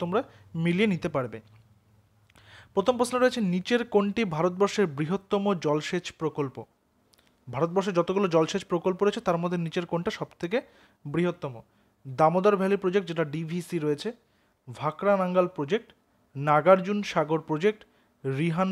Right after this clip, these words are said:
প্রজেক্ট। সঠিক উত্তর হবে অপশন নাম্বার বি, ভাকরা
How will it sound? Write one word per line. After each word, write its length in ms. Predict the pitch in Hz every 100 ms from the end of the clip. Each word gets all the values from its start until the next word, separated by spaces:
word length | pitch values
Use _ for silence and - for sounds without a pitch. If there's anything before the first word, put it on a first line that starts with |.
| 185
প্রজেক্ট। 320 | 151 143 - _ _ _ _ _ _ _ _ _ _ -
সঠিক 380 | - 180 226 220
উত্তর 140 | 208 226
হবে 140 | 208 180 - _ _ _ _ _ - 170
অপশন 320 | - - 220 214
নাম্বার 220 | 208 196 156
বি, 100 | 180 233 _ _ _ _ _ _ _ - 131
ভাকরা 380 | 156 165 - 190